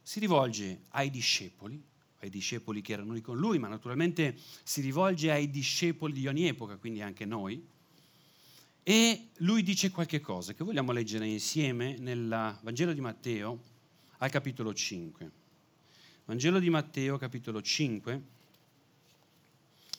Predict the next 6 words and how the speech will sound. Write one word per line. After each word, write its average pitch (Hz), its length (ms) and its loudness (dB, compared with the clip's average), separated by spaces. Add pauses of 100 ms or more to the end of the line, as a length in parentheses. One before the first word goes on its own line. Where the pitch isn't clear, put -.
(540)
i 147 120 2
versetti 160 1040 4 (1800)
da 147 440 6 (100)
tredici 185 680 2 (440)
a - 100 -4
sedici. 87 640 -2